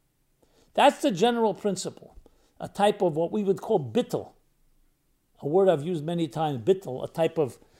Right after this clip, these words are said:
suspending yourself to a cause greater than yourself. You'd be surprised what that can accomplish.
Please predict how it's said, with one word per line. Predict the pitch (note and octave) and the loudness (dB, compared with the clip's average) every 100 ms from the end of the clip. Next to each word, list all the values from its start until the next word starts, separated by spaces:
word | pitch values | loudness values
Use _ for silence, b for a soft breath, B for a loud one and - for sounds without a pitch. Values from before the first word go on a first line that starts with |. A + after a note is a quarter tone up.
| - | -12
suspending | - F3+ - B3 B3+ A#3+ | -4 -4 0 0 0 0
yourself | G3+ F#3 - E3+ C3+ - _ _ _ | 0 -2 0 -2 -4 -12 _ _ _
to | - | -4
a | D3 | -4
cause | - F#3+ D#3 | 0 2 2
greater | B2 E3 D3+ | 0 2 2
than | B2 A2 | 0 -6
yourself. | G#2 - - - - _ _ _ _ _ _ _ _ _ _ _ _ _ _ _ _ _ _ - | -10 -14 -16 -18 -20 _ _ _ _ _ _ _ _ _ _ _ _ _ _ _ _ _ _ -8
You'd | E3 | -4
be | E3+ | -2
surprised | F#3 F#3+ - A3+ B3 G3 | 0 -2 0 0 0 2
what | F3+ | 0
that | D#3+ F3+ F3 | 0 -2 -4
can | E3+ | -10
accomplish. | D3 D#3+ C#3 - - - | -8 -8 -8 -12 -20 -20